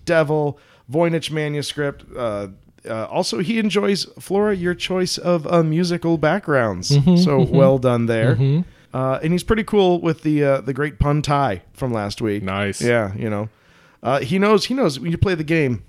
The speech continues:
Speaker 1: these things are gonna happen. So
Speaker 2: one of the things that he comments on was, uh, for the Jersey Devil, he said it, w-, it was more of a, a political scapegoat used to condemn the family, uh, I guess the political family that was running for office or something, and cut them off from, uh, civilization around them.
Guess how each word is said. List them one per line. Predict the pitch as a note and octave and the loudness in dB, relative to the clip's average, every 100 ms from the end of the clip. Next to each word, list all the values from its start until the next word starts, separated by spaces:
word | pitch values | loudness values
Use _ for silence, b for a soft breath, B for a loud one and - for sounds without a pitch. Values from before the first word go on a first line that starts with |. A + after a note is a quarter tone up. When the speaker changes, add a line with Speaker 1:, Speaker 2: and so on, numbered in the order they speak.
| - | -8
Speaker 1:
these | C#3 | -2
things | D3+ C3 | 0 0
are | |
gonna | A#2+ A2+ | 0 0
happen. | A#2+ A2+ F#2+ E2+ B B | 0 0 -4 -6 B B
So | - - G2 F#2+ F#2+ | -12 -6 -4 -6 0
Speaker 2:
one | C3+ D3+ | 6 8
of | D3+ | 6
the | B2+ | 6
things | C3+ B2+ | 2 4
that | A#2 | 4
he | A#2 | 2
comments | B2+ A#2+ A#2 A#2 | 2 2 2 2
on | A2 G#2 | 0 0
was, | G2+ | 0
uh, | A2+ G2 | 0 0
for | - | 0
the | A2 | -2
Jersey | G2+ A#2+ G#2+ G2 | 4 4 4 4
Devil, | A#2+ A#2+ G2+ | 4 6 2
he | G#2 | 0
said | - G#2+ | 0 2
it, | |
w-, | G2 F#2+ A2 | 2 -2 -2
it | |
was | G#2+ G#2 | -2 0
more | A2 A2 | 2 2
of | G2 | 2
a, | F#2 F#2 G2 F#2 | -2 -4 -8 -12
a | - | -14
political | - C3+ B2 A#2+ G#2+ | -2 2 2 2 -4
scapegoat | - A#3+ - G#2+ F#2+ | 2 0 4 2 2
used | G#2+ - | 0 -4
to | |
condemn | - A2 G2+ A#2+ | -2 0 4 4
the | G#2 | 2
family, | - B2 B2 F2+ F#2 - b b b A2 | 2 2 2 2 -2 -6 b b b -2
uh, | G2 F#2 F2+ - | 0 0 -2 -4
I | A2 | -4
guess | G#2 - | -2 -2
the | F2+ | -6
political | G2+ G#2 F#2+ F#2 | -4 -2 -2 -6
family | F2+ F2+ F#2 D#2+ | -6 -4 -4 -6
that | |
was | F2+ | -6
running | F#2+ G2+ F#2+ F2 - | -4 -2 0 -2 -4
for | - F2+ | -8 -2
office | G#2+ - G#2+ G2+ | -2 -2 -4 -2
or | |
something, | - G2+ F#2+ | -2 -2 0
and | F#2+ - | -2 2
cut | A2+ | 0
them | A2 G#2 | 4 2
off | - | 2
from, | G2 E2+ - - | -2 -4 -6 -8
uh, | G2+ | -6
civilization | F2+ A2+ G2 F#2+ G2+ G2 F#2+ | 0 0 0 0 0 0 -2
around | F2+ A#2 A#2 | -2 2 2
them. | F#2 | 0